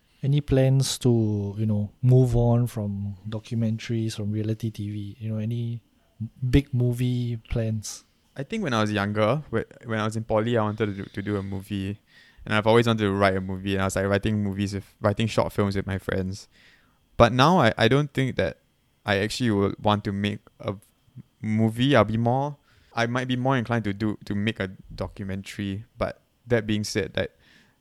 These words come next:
Speaker 2: the amount of effort and time and sacrifice that you need to put into making a documentary that chances are would <laughs> very rarely be successful here also. It's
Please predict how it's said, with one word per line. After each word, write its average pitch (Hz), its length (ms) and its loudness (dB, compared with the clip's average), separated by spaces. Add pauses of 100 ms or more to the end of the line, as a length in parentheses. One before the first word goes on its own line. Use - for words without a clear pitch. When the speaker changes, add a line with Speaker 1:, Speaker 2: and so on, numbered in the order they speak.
(260)
Speaker 2:
the 113 80 2
amount 110 480 4
of - 160 -20
effort - 480 0
and 98 480 0 (960)
time 110 680 2
and 98 260 -4
sacrifice 107 600 2
that 98 80 -2
you 98 100 0
need 104 120 0
to 101 80 0 (180)
put 101 180 2
into 101 180 -2
making 104 280 -2
a - 20 -2
documentary 98 540 -2
that 95 180 0 (720)
chances 113 480 0
are 101 400 6
would 98 220 -4 (760)
<laughs> - 80 -12 (420)
very 117 500 0 (840)
rarely 113 480 4
be 107 160 -2
successful 101 560 0
here 101 240 4
also. 98 460 0 (340)
It's - 480 -6